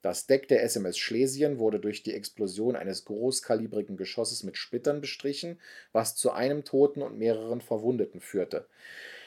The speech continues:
Die S M S Schleswig-Holstein wurde von einem schweren Geschoss getroffen. Sie hatte ein vierzig Zentimeter großes Loch in der Seite, ein Kasemattengeschütz wurde zerstört und ein über vier Meter großes Stück der Aufbauten wurde vernichtet.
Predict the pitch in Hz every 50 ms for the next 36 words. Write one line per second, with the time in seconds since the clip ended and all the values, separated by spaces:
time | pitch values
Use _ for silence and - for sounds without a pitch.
0 | - - - 131 - 156 156 - 180 170 151 151 - - - 135 131 131 - 113
1 | - - - 135 156 156 - - 170 165 170 170 143 135 139 135 139 139 - 135
2 | 123 - - 113 113 110 107 - - - 110 123 135 139 135 123 98 104 - -
3 | - 131 147 - - 160 156 - - - 147 147 - 185 190 190 - _ - 120
4 | 113 123 123 123 - 117 98 107 107 107 - 151 170 185 - - 165 - - -
5 | - 139 139 - 131 127 123 120 117 107 101 98 98 110 110 - 98 - - 107
6 | 120 127 - - 139 135 131 123 120 120 117 120 123 123 135 127 120 - - -
7 | - - - - - 107 117 135 139 - - 120 110 113 113 117 123 135 - 160
8 | 147 143 139 - - - 151 151 - - 120 117 117 117 110 - - 98 92 -
9 | - - - 123 135 151 156 156 - _ - 127 127 113 - - 110 113 113 -
10 | 127 117 110 104 - - - 160 170 160 147 147 139 139 127 120 104 104 107 104
11 | 101 101 - - - 143 143 - 135 117 - - - 127 123 - - 117 113 117
12 | 117 117 117 104 107 104 110 110 - 117 95 90 92 95 - - - 78 - -